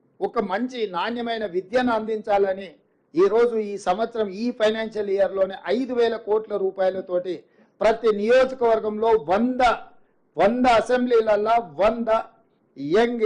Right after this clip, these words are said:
ఇండియా ఇంటిగ్రేటెడ్ రెసిడెన్షియల్ స్కూల్స్ని ఇరవై నుంచి ఇరవై ఐదు ఎకరాలల్లా కట్టాలని ఒక లక్ష్యంతోటి గర్వంగా ఇప్పుడు చాలామంది ఆక్స్ఫర్డ్ యూనివర్సిటీలో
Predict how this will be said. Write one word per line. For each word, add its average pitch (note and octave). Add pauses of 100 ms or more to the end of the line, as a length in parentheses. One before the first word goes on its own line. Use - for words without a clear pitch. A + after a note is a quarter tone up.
ఇండియా G#3+ (240)
ఇంటిగ్రేటెడ్ G#3 (100)
రెసిడెన్షియల్ G3
స్కూల్స్ని G3+ (400)
ఇరవై G#3+ (100)
నుంచి G#3+ (120)
ఇరవై G#3
ఐదు G3+
ఎకరాలల్లా G#3 (1900)
కట్టాలని A#3+
ఒక A3 (120)
లక్ష్యంతోటి A3 (800)
గర్వంగా B3 (800)
ఇప్పుడు G#3+
చాలామంది A3+ (140)
ఆక్స్ఫర్డ్ A3
యూనివర్సిటీలో G#3